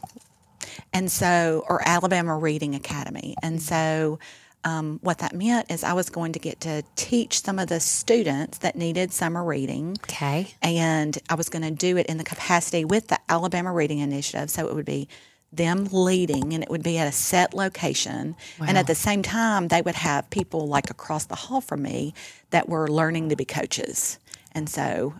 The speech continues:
Speaker 1: we would kinda, it was kind of like a dual thing that was going on. And now I'm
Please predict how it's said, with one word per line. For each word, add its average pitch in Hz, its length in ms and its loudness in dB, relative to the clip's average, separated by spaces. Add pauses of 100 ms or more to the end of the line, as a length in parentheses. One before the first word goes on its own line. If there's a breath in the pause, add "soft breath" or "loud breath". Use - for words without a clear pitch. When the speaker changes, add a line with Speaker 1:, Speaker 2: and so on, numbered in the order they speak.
(100)
Speaker 1:
we 170 140 2
would 160 180 0
kinda, 160 300 0
it 240 80 -2
was 156 120 -4
kind 165 200 -4
of 147 60 -4
like 143 180 0
a 147 80 2
dual 156 640 2 (160)
thing 147 320 2
that - 100 -2
was - 160 -4
going 147 240 -2
on. 165 440 -4 (500 loud breath)
And 151 580 -2 (240)
now 220 300 2
I'm 151 360 -2